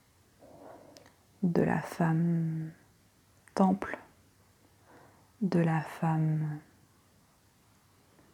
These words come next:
prêtresse, et à la fois compagne, épouse et mère.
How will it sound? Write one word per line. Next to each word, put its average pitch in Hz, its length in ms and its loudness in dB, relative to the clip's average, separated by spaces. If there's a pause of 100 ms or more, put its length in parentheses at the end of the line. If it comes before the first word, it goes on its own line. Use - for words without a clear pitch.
(600)
prêtresse, - 800 -4 (1800)
et 165 140 2
à 156 80 0
la 156 160 0
fois 156 540 -2 (1800)
compagne, 180 640 6 (640)
épouse 180 640 2 (300)
et 185 80 0
mère. 180 480 2